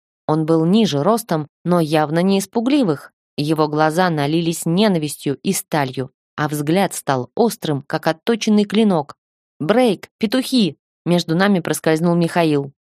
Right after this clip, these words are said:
«Не время для разборок. Столько вопросов надо решить».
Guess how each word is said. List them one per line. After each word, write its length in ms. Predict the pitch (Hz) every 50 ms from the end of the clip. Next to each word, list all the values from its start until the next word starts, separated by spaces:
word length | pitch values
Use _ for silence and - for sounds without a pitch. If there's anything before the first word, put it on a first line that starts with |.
| _ _ _
«Не 140 | - 190 240
время 320 | 226 254 262 240 202 190 180
для 160 | 180 185 175
разборок. 560 | 175 185 180 180 175 170 156 143 139 - - _ _ _ _
Столько 380 | - - - 285 262 214 - 196
вопросов 540 | 185 202 196 - 285 302 277 - 233 - -
надо 240 | 220 208 185 180 180
решить». 500 | 180 214 220 - - 220 175 - -